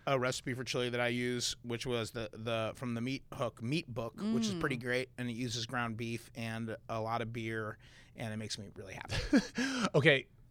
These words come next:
Speaker 3: y-, let's
Speaker 2: So
Speaker 3: say you,
Speaker 2: nobody's
Speaker 3: let's
Speaker 2: voting for gumbo
Speaker 3: hold on.
Speaker 2: so
Speaker 3: Let,
Speaker 2: far.
Speaker 3: let's say you have this bowl of chili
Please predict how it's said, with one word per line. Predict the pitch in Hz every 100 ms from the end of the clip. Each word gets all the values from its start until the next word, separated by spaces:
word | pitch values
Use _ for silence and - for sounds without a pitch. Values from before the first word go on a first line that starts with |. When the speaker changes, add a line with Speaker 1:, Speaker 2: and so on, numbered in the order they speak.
| - - - -
Speaker 3:
y-, | 120 123
let's | 135
Speaker 2:
So | 226
Speaker 3:
say | 226
you, |
Speaker 2:
nobody's | 233 240 -
Speaker 3:
let's | 233
Speaker 2:
voting | 180 208 196
for | 180
gumbo | 165 151 135
Speaker 3:
hold | 180 262
on. | 151
Speaker 2:
so |
Speaker 3:
Let, | 151
Speaker 2:
far. | -
Speaker 3:
let's | 185 190
say |
you | 185
have | 165
this | 147
bowl | 135 123
of |
chili | - 123 117